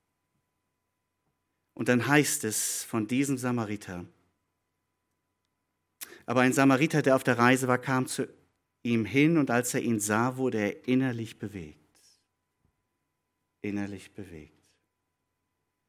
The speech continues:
Laut dem Wörterbuch vom Bauer kann man Barmherzigkeit umschreiben mit Mitleid zeigen, mitleiden, wenn jemand anders leidet.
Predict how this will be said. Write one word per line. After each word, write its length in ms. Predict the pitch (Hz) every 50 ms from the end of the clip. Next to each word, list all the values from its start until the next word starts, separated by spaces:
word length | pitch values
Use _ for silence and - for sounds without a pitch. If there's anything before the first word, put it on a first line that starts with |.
| _ _ _ _ _ _ _ _ _ _ _ _ - - - - - - - - _ _ -
Laut 480 | 120 120 135 151 175 170 - - -
dem 200 | - 131 127 117
Wörterbuch 400 | 127 147 151 - 131 123 139 127
vom 240 | - - 123 110 101
Bauer 320 | 117 120 143 147 131 135 135
kann 160 | - - 131
man 260 | 127 127 123 120 113 - - - - _
Barmherzigkeit 720 | - 110 104 107 113 135 156 - - 135 - - 135 117 113
umschreiben 840 | - - - 117 113 - - - - 98 101 110 135 139 139 135 135
mit 240 | 131 123 123 -
Mitleid 760 | - 95 107 156 160 - - - - 107 104 95 98 101 95 -
zeigen, 840 | - - - - - - 139 143 139 127 113 104 104 104 117 117 - - - _ _ _ _ -
mitleiden, 1080 | - 98 104 131 196 208 - - - - - 110 101 95 95 101 104 104 117 123 117 117
wenn 140 | 123 117
jemand 420 | 110 113 120 127 135 139 135 - -
anders 500 | 110 117 117 117 117 117 117 - - -
leidet. 580 | 101 95 95 95 95 87 85 80 80 73 -